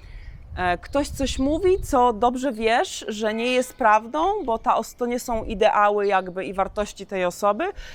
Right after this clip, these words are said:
i ona tylko i wyłącznie to teraz mówi pod publikę. Czyli to call out someone to jest tak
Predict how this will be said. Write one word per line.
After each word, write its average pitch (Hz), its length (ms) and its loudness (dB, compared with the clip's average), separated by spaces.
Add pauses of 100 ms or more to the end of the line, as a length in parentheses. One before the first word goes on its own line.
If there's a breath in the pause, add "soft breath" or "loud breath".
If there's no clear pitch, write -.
(120)
i 226 80 -2
ona 226 180 2
tylko 277 240 2
i 247 100 -2
wyłącznie 247 420 -4
to 220 120 -4
teraz 214 320 2
mówi 233 240 -4
pod 214 240 0
publikę. 202 640 -2 (460 soft breath)
Czyli 214 220 -6
to 214 120 -8
call 294 300 6
out 247 240 4
someone 247 640 -2
to 240 180 -2
jest 226 520 0 (500 loud breath)
tak - 380 0